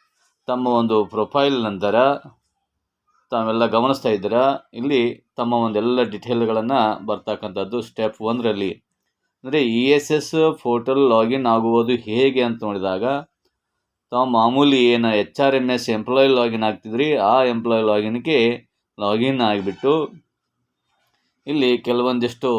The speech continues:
ಪಿ ಎಮ್ ಜೆ ಜೆ ಮತ್ತು ಪಿ ಎಮ್ ಸಿ ಸಿ ಅಂತಕ್ಕಂಥ ಒಂದು ಏನು ಆಪ್ಷನ್ ಬರ್ತವೆ ಅವುಗಳನ್ನ ಮಾಡಬೇಕು. ಎಡಬದಿಯಲ್ಲಿ ತಾವು ನೋಡ್ತಾ ಇದ್ದೀರಾ,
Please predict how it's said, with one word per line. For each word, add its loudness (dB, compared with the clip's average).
ಪಿ -2
ಎಮ್ 0
ಜೆ 2
ಜೆ 2
ಮತ್ತು -4
ಪಿ -4
ಎಮ್ -2
ಸಿ -4
ಸಿ -6
ಅಂತಕ್ಕಂಥ -4
ಒಂದು -2
ಏನು -2
ಆಪ್ಷನ್ -4
ಬರ್ತವೆ 0
ಅವುಗಳನ್ನ 0
ಮಾಡಬೇಕು. -2
ಎಡಬದಿಯಲ್ಲಿ 2
ತಾವು 0
ನೋಡ್ತಾ -4
ಇದ್ದೀರಾ, 0